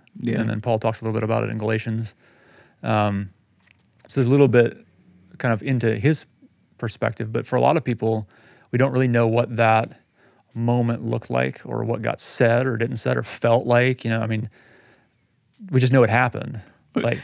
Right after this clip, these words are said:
Speaker 1: a-,
Speaker 2: something happened.
Speaker 1: and people were different afterwards.
Speaker 2: Yeah.
Speaker 1: They, they either disappeared completely from the story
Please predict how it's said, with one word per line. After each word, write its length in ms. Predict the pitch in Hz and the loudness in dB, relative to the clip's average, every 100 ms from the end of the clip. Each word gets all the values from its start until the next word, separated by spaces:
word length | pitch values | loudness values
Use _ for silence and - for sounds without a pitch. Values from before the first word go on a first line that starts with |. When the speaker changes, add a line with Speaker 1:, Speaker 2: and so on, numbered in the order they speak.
| - | -6
Speaker 1:
a-, 60 | 131 | 0
Speaker 2:
something 280 | 165 220 156 | 2 4 4
happened. 200 | 120 151 | 4 4
Speaker 1:
and 80 | 135 | 4
people 200 | 147 139 | 4 4
were 140 | 127 | 4
different 360 | 120 117 120 82 | 4 2 2 2
afterwards. 440 | 107 107 110 107 - | 2 2 0 0 -2
Speaker 2:
Yeah. 120 | 143 | 2
Speaker 1:
They, 180 | 139 143 | 2 2
they 140 | 147 | 2
either 240 | 156 156 135 | 4 4 4
disappeared 560 | 131 127 123 135 127 | 2 2 2 2 2
completely 400 | 120 117 123 123 | 2 4 6 4
from 160 | 120 127 | 4 2
the 40 | |
story 520 | 113 - 117 117 120 | 0 2 4 6 4